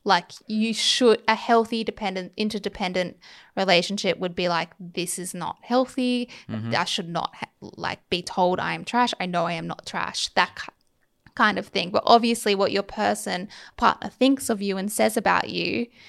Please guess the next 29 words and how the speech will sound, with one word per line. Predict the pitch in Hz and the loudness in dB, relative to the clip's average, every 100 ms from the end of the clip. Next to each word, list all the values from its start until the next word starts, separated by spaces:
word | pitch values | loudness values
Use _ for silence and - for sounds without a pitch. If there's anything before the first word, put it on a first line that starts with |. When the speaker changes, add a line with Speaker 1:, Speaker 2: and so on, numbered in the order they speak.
| - _ | -20 _
Speaker 1:
to | - | -8
some | 233 240 226 | 0 2 2
degree, | 220 214 208 208 196 208 _ | 2 4 6 6 4 0 _
you | 214 226 | 0 2
are | 220 254 311 | 4 4 4
gonna | 277 208 | 2 2
believe. | 196 185 185 185 | 4 4 4 4
And | 208 208 | 2 4
that, | 208 226 - - | 4 4 2 2
that | 233 226 | 2 4
does | 226 262 - | 4 2 0
often | 226 247 254 240 | 0 2 2 2
sense, | - 233 214 - - _ - _ _ - - | 2 0 0 -6 -10 _ -20 _ _ -14 -4
you | 226 | 0
know, | 226 | 2
your | 220 220 | 4 4
sense | 220 220 220 | 2 0 2
of | 208 | 4
identity. | 208 202 240 269 208 | 4 4 0 2 4
And | 208 | 4
that's | - - | 2 -2
kind | 254 233 | -2 -2
of | 226 | -2
human | - 226 214 196 | -2 -2 -2 0
nature. | 190 262 208 185 | -2 0 0 2
Like, | 185 208 | 2 0
if | 208 | 0
someone | 226 226 240 | 2 4 2
says | 226 220 214 | 2 0 0